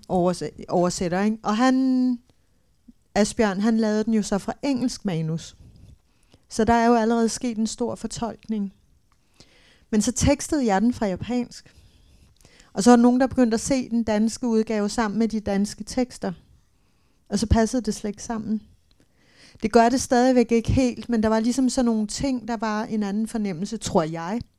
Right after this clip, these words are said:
Og så besluttede man, at man ville lave det fra japansk. Men jeg kunne jo ikke på det tidspunkt, så jeg fik lov at øve mig med, hvor mange afsnit var den første Silver på.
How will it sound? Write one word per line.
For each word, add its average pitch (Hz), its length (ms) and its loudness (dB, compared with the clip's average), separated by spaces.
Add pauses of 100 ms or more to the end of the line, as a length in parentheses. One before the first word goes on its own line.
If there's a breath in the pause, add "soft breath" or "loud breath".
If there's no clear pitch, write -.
(640 soft breath)
Og 208 100 2
så 247 120 2
besluttede 247 500 4
man, 202 240 -2
at 202 100 -6
man 196 200 -2
ville 196 160 -4
lave 190 240 -4
det 208 220 -6
fra - 260 -12
japansk. - 680 -12 (1080 soft breath)
Men 196 100 0
jeg 190 120 8
kunne 269 240 2
jo 214 60 4
ikke 180 300 -2 (840 soft breath)
på 220 60 2
det 202 160 0
tidspunkt, 202 600 -2
så - 80 -4
jeg 196 100 0
fik 220 160 -2
lov 208 220 2
at - 80 -8
øve 214 320 2
mig 254 160 0 (2000 soft breath)
med, 190 300 2
hvor 190 120 2
mange 190 300 4
afsnit 202 480 2
var 202 140 0
den 220 160 2
første 202 380 -2
Silver 226 440 0
på. 247 280 -6